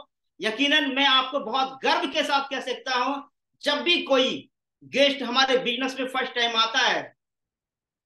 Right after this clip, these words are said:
हमारे गैलवे के साथ जुड़ता है, उनके सीनियर अपलाइन कौन,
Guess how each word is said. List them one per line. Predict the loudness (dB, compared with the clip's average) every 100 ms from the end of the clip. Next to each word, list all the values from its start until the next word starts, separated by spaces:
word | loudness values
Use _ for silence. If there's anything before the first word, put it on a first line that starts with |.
| -8
हमारे | -2 0 0
गैलवे | 0 -2 -2
के | -6 -2
साथ | 0 -2
जुड़ता | -2 -4 2 4
है, | 4 0 -10 _ -10
उनके | -10 -8 -10
सीनियर | -6 -4 -2 0
अपलाइन | 0 0 -2 -2 -4
कौन, | -6 -2 -2 -4